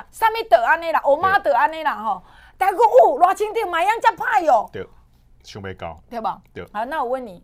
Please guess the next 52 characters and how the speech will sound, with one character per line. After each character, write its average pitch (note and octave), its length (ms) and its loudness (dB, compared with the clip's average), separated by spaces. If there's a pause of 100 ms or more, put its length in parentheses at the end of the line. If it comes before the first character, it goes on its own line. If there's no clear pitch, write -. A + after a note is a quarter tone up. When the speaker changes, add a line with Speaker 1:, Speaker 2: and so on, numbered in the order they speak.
Speaker 1:
这 F4 120 -18
不 D#4 60 -16
是 - 120 -20
因 B3 180 -16
平 B3 200 -12
常 B3 200 -12
时 G3 140 -20
大 G3+ 180 -10
家 A3+ 60 -12
看 D#4 180 -12
赖 A#3 140 -8
清 A3+ 240 -14
德 A#3 100 -14
就 G3 140 -16
是 F3+ 140 -18
斯 G#3 180 -20
文 F#3+ 380 -14
嘛， F3+ 360 -14 (360)
就 A3+ 100 -12
是 A3+ 140 -16
一 G3+ 180 -14
个 G#3+ 80 -4
安 C4+ 160 -6
尼， C4 80 -10
伊 D4 160 -12
这 F4 180 -8
个 C4 200 -2
较 - 200 -8
早 F4+ 200 -2
赖 A3 200 -2
清 A#3 200 -14
德 B3+ 80 -8
若 G#3+ 160 -8
无 A3 180 -10
穿 G#3+ 180 -16
西 G3+ 160 -12
装， C4 180 -12
若 A3+ 120 -6
无 A3 160 -8
穿 G#3 300 -16 (520)
衬 C#4+ 240 -6
衫， C4+ 280 -8
甲 D4 100 -6
连 A3+ 180 -10
裤 B3 140 -14
带 A#3+ 160 -6
毋 F#3+ 100 -16
敢 G3+ 160 -12
出 G#3+ 160 -18
门 F3 160 -18
的 C3 80 -20
人。 D2 80 -20